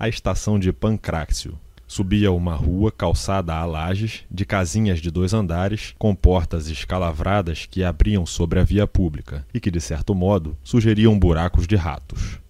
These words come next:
Entre as pedras da rua havia, aqui e ali,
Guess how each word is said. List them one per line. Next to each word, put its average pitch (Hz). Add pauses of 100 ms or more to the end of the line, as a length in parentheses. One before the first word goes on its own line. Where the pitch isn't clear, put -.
(100)
Entre 95
as 87
pedras 87
da 95
rua 98
havia, 87
aqui 98
e 113
ali, 104